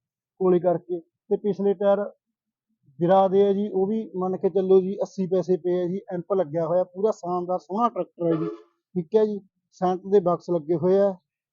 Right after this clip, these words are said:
ਤੇ ਬਹੁਤ ਸੋਹਣਾ ਟਰੈਕ ਹੈ ਜੀ। ਤੇ ਇਹਦਾ ਜਿਹੜਾ ਦਿਮਾਗ ਹੈ ਛੇ ਬਾਈ, ਬਾਈ ਨੇ ਛੇ ਬਾਈ ਲਿਖਿਆ ਹੋਇਆ ਬਾਈ ਇਹ, ਅੱਛਾ ਛੇ ਬਾਈ ਮੁੱਲ ਹੈਗਾ ਤੇ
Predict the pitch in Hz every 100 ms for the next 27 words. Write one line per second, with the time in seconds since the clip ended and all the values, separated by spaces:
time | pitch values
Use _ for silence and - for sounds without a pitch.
0 | - 185 190 160 208 226 175 196 208 185
1 | 175 170 185 185 196 202 190 190 202 196
2 | 220 220 220 220 175 _ - 160 175 185
3 | 185 196 185 170 _ _ _ _ - -
4 | 202 214 202 202 202 196 185 - 175 190
5 | 190 190 180 165 _ _ _ _ _ 220
6 | 233 285 285 277 277 262 254 254 233 214
7 | 175 _ _ _ _ _ _ - 156 -
8 | 151 - 190 185 196 196 190 180 - 175
9 | 180 180 180 160 185 214 190 208